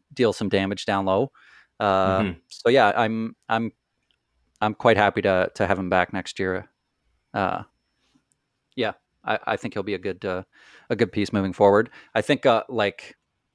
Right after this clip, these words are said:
Speaker 1: I think there's a pretty good chance he, like, tops out as, like, like, if you're a championship team, you probably would want him, like, coming off the bench.
Speaker 2: Yep.
Speaker 1: Uh, but I don't think the Raptors are gonna be a championship team next year, most likely. Uh, so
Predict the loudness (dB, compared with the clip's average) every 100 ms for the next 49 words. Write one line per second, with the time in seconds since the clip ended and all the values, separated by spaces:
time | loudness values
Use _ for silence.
0 | _ _ _ _ -8 -4 -2 0 -2 0
1 | -2 0 -2 -4 -4 -6 -8 -6 -2 -2
2 | -2 0 0 2 -2 0 0 -2 -4 -18
3 | _ _ -8 -8 -8 -2 0 2 4 2
4 | 2 0 2 2 0 -2 -2 -2 -4 -4
5 | -8 _ _ -6 2 2 2 0 0 -2
6 | -2 -2 -4 -6 -6 -10 -4 -2 -4 -6
7 | -6 -2 0 0 -2 -4 -4 -6 -10 -12
8 | _ _ _ -6 -6 -4 2 4 4 2
9 | 0 2 2 2 -8 -16 _ _ _ -2
10 | -2 -2 -6 0 0 0 -6 -2 0 0
11 | -2 -4 -4 -6 -6 -6 -6 -6 -4 -2
12 | 0 -2 2 2 4 2 -2 -20 -6 0
13 | 2 2 0 0 4 6 4 0